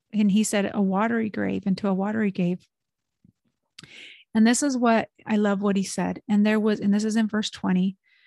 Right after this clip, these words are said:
he said, "And there was nothing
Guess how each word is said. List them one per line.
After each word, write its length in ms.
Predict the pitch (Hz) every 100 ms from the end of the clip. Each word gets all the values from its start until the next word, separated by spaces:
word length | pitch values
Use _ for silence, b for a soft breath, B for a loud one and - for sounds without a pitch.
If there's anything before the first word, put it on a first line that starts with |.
| b b _
he 100 | -
said, 360 | 214 226 202 -
"And 220 | - 214 208
there 220 | 220 240
was 240 | 226 202
nothing 720 | 208 214 247 247 - 185 -